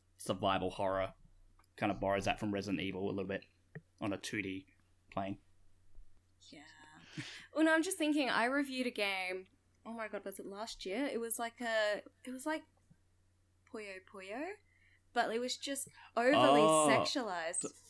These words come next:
Speaker 1: Falling Blobs?
Speaker 2: That may have been it.
Speaker 1: Or
Speaker 2: No.
Speaker 1: Raining, Raining Blobs?
Speaker 2: I can't remember if that was it. I honestly can't remember
Speaker 1: I'm
Speaker 2: the
Speaker 1: gonna Google it.
Speaker 2: name. But it was just so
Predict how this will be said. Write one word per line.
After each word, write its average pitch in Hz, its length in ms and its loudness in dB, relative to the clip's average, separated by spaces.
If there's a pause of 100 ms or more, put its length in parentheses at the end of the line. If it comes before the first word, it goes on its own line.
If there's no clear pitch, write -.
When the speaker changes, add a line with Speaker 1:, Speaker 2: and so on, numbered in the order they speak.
(160)
Speaker 1:
Falling 147 300 8
Blobs? 127 540 0
Speaker 2:
That - 240 -10
may 254 240 -4
have 330 160 -4
been 370 200 -6
it. 381 80 -10 (100)
Speaker 1:
Or - 100 4
Speaker 2:
No. - 40 2
Speaker 1:
Raining, - 280 6
Raining 120 300 8
Blobs? 104 480 -2 (540)
Speaker 2:
I - 340 -16
can't 294 160 -10
remember 302 220 -12
if 285 100 -18
that 262 120 -12
was 226 180 -12
it. 233 240 -6
I - 60 -12 (200)
honestly 214 260 -10
can't - 200 -14
remember - 220 -4
Speaker 1:
I'm 123 60 4
Speaker 2:
the 117 80 2
Speaker 1:
gonna 110 120 2
Google 95 120 0
it. - 40 -6
Speaker 2:
name. - 140 -12 (320)
But 269 120 2
it 285 100 0
was 302 180 0
just 349 400 0
so 254 200 0